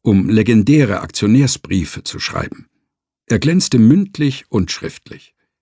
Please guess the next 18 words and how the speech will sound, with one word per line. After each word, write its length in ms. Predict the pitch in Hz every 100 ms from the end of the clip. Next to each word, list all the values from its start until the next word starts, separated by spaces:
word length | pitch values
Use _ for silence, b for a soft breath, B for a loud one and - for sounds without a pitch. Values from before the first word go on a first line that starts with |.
| _ _ _ _ _ _ _ b
Vor 240 | - 107 -
allem 260 | 196 120
aber 380 | - 98 98 139
glänzte 480 | 131 110 98 - 151
der 140 | 131
zurückhaltende 760 | 131 120 147 185 139 135 123 98
Mann 260 | 87 101
als 240 | 127 113 -
Investor. 640 | 117 147 143 - - - _ _ _ _ _ _ _ _ _
Er 100 | -
kaufte 320 | 117 196 196 202
seine 300 | 151 123 120
Aktien, 580 | 104 - 160 156 135
wenn 140 | 120 120
die 140 | 127
anderen 360 | - 120 131 135
ängstlich 560 | 127 101 - 85 85
waren, 320 | 92 92 90